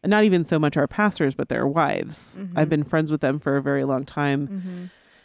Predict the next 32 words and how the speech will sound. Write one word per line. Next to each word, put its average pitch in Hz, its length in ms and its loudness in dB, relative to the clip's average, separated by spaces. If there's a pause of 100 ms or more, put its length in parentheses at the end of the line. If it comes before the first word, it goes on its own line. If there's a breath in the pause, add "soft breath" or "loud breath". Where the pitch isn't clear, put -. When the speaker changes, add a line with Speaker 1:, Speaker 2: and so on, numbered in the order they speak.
(240 loud breath)
Speaker 1:
And, 196 400 4
um, 175 600 4 (1400)
I 180 80 2
don't 180 100 4
know, 165 100 4
I 151 100 2
don't 185 100 4
want 190 140 2
this 175 140 -2
to - 80 -4
come 170 200 -2
across 165 520 0
wrong, 151 520 2 (220)
but 156 160 4
we 185 240 4
have 165 280 0
had, 165 340 0 (100)
we 214 200 8
have 254 180 6
had 151 240 0
a 147 40 4
relationship 143 760 2
that 147 180 0
has 147 220 0
been 147 220 0
full 151 520 6
of 135 400 2 (1000 soft breath)
grace 165 680 2
and 143 320 2
forgiveness 190 1000 2
Speaker 2:
Mm-hmm. 190 80 -10
Speaker 1:
and, 147 580 4